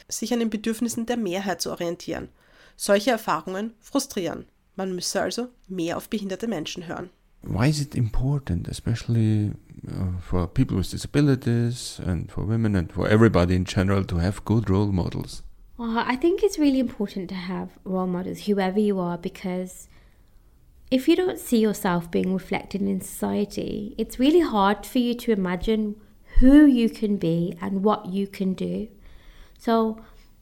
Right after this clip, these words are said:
Speaker 3: I grew up in a time where disabled people were not really on T V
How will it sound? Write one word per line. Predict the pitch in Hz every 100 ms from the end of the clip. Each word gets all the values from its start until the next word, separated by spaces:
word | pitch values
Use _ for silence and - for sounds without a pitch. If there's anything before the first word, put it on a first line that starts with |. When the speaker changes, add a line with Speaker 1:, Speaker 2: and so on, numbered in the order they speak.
| - - -
Speaker 3:
I | 220 233
grew | 226 - 226 214
up | 202 - - - - - - -
in | 196 185
a |
time | 190 - 196 190 190
where | 180 180 180 185
disabled | - 196 208 208 -
people | - 202 196 190 180
were | 180 185
not | 196 214 196
really | 208 190 202
on | 170 190
T | - 202 185
V | - 170 175